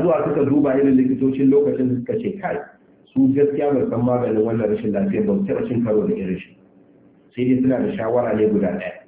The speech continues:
Ya ce, "Menene shawarar?" Suka ce, "A kiyaye, a kirdaji wani gaba a cikin kafanka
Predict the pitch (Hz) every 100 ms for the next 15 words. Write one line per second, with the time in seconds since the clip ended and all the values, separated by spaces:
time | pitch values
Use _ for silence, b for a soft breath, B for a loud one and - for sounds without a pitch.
0 | _ _ _ _ _ _ _ - 120 120
1 | 135 117 123 151 151 139 135 143 135 139
2 | 131 127 135 135 120 120 127 123 123 127
3 | 127 - - 127 131 131 127 127 160 160
4 | 165 - 127 170 - 123 - - - -
5 | - 127 - 147 143 143 147 131 127